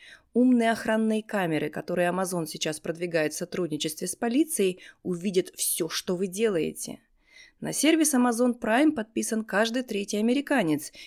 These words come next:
Иначе говоря, треть Америки платит налоги не только правительству, но и Джеффу Безосу.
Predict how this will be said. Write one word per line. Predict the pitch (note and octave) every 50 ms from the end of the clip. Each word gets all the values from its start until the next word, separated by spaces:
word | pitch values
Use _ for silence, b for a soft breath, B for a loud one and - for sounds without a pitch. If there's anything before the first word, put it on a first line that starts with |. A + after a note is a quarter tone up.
| B B
Иначе | - C#4+ D#4 F4 E4+ - D#4
говоря, | A#3+ B3 B3 B3 B3+ C#4+ C#4
треть | C4+ - A#3+ A#3+ A3+ -
Америки | B3 B3 C4 C#4+ C4 G#3 F#3 F3 - D#3+
платит | - - F3 F3 E3+ - F3 -
налоги | F#3 F3+ F3+ F#3 F#3+ F3+ F#3 -
не | - B3 A#3+
только | A#3+ - F#3 F3+ F#3 G3+ - D4+
правительству, | D#4 F#4 F4+ D#4 C4+ A3 - - E3 - - - E3 D#3+ -
но | - G#3+ G#3+ G3+
и | G3+
Джеффу | F3 E3 E3+ D#3+ - G#3
Безосу. | G#3+ G#3 C4+ D4+ B3+ F3 D#3+ D3+ - - - - -